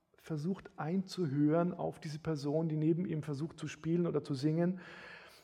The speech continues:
Und et-, etwas Besseres kann man nicht haben. Ja, man kann sich auf ihn verlassen. Er ist, äh, in dieser Bescheidenheit, die ihm immanent ist, ist er immer allgegenwärtig und hilft einem. Aber bei einem Projekt, wo man Konzerte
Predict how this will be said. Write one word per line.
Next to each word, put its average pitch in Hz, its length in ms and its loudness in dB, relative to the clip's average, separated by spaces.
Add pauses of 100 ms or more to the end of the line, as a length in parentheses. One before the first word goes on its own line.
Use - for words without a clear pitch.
(280)
Und 165 320 6
et-, - 480 -2
etwas 170 260 2
Besseres 170 280 6
kann 147 160 2
man 143 120 2
nicht 131 200 -4
haben. 131 260 -8
Ja, 160 200 2
man 160 180 2
kann 175 160 4
sich 180 160 6
auf 165 100 2
ihn 170 120 4
verlassen. 160 500 2
Er - 220 2
ist, - 260 -4
äh, 151 340 8 (140)
in 220 300 8
dieser 165 240 0
Bescheidenheit, 156 680 0
die 165 40 0
ihm 156 400 2
immanent 151 480 2
ist, - 300 -2 (500)
ist 151 160 2
er 170 80 6
immer 196 300 4
allgegenwärtig 165 840 2
und 156 240 -2
hilft 202 440 2
einem. 156 400 2 (640)
Aber 190 260 8
bei 185 160 4
einem 185 200 4
Projekt, 185 440 8
wo 185 60 6
man 170 360 6 (300)
Konzerte 190 720 4